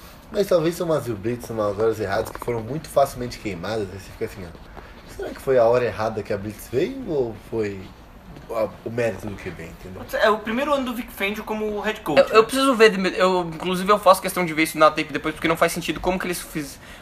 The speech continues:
Speaker 3: com Bradley Chubb e Von Miller eles conseguiram em três primeiros jogos da temporada sem nenhum sack. Foi o primeiro time da história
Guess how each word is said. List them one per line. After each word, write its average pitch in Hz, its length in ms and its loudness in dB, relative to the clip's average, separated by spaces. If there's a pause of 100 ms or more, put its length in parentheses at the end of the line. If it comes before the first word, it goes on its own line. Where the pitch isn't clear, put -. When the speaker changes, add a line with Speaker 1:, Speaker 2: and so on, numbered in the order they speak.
Speaker 3:
com 151 100 -2
Bradley 185 400 10
Chubb 175 220 4
e 165 40 -6
Von 175 180 2
Miller 165 260 2
eles 175 100 -4
conseguiram 170 380 -2
em 160 80 -2
três 208 320 0
primeiros 175 340 -2
jogos 160 220 2
da 156 100 -2
temporada 151 480 2
sem 151 140 -6
nenhum 156 160 -2
sack. 127 280 0
Foi 156 140 -2
o - 20 -2
primeiro 170 240 0
time 175 160 -4
da 170 100 2
história 160 500 2